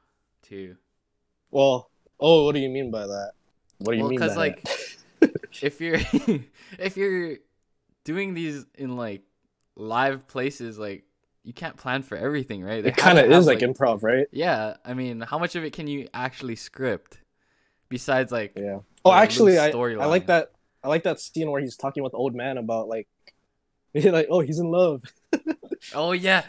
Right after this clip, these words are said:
Speaker 1: Dude, that part's really good. And then it goes into, wait, it goes into the musical, right?
Speaker 2: Yeah, the mus-, the musical number. <laughs>
Speaker 1: <laughs> Dude, yeah, that part's really good, too. Honestly, I think this,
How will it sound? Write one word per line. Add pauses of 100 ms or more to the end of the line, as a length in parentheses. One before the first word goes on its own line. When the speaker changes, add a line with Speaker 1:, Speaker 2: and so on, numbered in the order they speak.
(160)
Speaker 1:
Dude,
that
part's
really
good.
And
then
it
goes
into, (380)
wait,
it
goes
into
the (100)
musical,
right?
Speaker 2:
Yeah,
the
mus-,
the
musical
number. (400)
<laughs>
Speaker 1:
<laughs>
Dude,
yeah,
that
part's
really
good,
too. (680)
Honestly,
I
think
this,